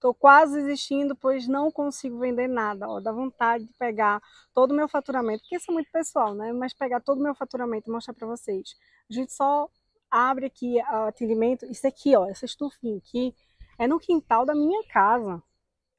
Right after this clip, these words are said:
E a gente só faz atendimento presencial aqui nos sábados.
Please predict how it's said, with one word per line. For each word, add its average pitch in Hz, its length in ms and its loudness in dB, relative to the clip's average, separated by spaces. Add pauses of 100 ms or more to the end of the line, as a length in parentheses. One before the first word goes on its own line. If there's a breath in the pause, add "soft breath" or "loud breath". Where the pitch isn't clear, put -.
(440 soft breath)
E 247 80 2
a 277 40 4
gente 294 200 2
só 330 160 6
faz 311 200 2
atendimento 302 460 0
presencial 254 560 0
aqui 240 180 -6
nos 285 220 -2
sábados. 220 640 4